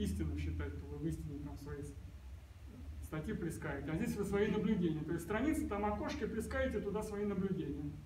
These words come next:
Они сразу оказываются в моём компьютере. Вот, а м-, а они не сразу ко мне поступают в компьютер. Моя программа смотрит, всё ли там в порядке.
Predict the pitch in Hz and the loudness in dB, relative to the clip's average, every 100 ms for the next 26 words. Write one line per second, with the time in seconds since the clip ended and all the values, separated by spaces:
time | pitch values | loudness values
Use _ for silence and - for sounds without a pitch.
0 | - - - 214 220 - 208 208 208 180 | -14 -16 -6 -4 -2 2 2 2 2 2
1 | 180 - 190 185 180 185 - 247 262 262 | 0 0 0 2 2 0 0 -2 0 0
2 | 269 - - - - - - - 196 220 | 0 -4 -8 -10 -10 -10 -14 -4 4 6
3 | 220 214 180 208 - 175 175 170 175 196 | 6 2 2 2 0 2 4 4 4 4
4 | 220 - 294 190 180 185 180 - 175 208 | 2 2 2 2 0 0 0 0 -2 -4
5 | 220 165 156 - 180 185 160 - - - | -4 -4 -2 -2 -2 -2 -4 -6 -10 -12
6 | - - 180 208 208 196 254 269 190 - | -16 -6 0 2 2 2 4 4 4 2
7 | - - - - 254 - - - 262 233 | -2 -8 -8 4 4 6 2 0 0 2
8 | 226 202 214 165 156 - | 0 0 2 2 0 -4